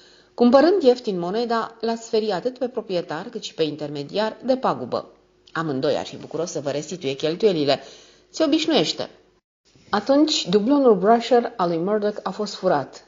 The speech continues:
a zis el brusc. „Nu mă citați, e un secret.”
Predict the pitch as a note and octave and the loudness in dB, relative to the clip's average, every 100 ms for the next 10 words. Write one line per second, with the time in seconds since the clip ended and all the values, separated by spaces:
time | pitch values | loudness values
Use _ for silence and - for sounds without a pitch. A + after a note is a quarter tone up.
0 | _ D3 C#3 C#3+ D#3+ D3+ - - C3+ A#2+ | _ -8 -8 -8 -4 -4 -4 -14 -12 -10
1 | - - - _ _ _ _ _ _ _ | -12 -16 -20 _ _ _ _ _ _ _
2 | - - C3 B2 D#3+ C#3+ A2+ - - - | -8 -2 0 0 -2 0 -2 -4 -16 -20
3 | _ _ - - - A#3 A#3 C4+ - | _ _ -16 -14 -4 -2 2 2 2